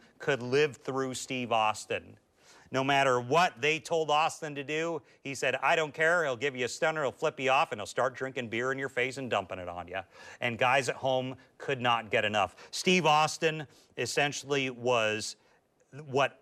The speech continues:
every guy at home wanted to do at some point to a boss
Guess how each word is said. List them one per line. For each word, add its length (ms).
every 360
guy 320
at 80
home 500
wanted 320
to 80
do 400
at 140
some 320
point 300
to 140
a 40
boss 560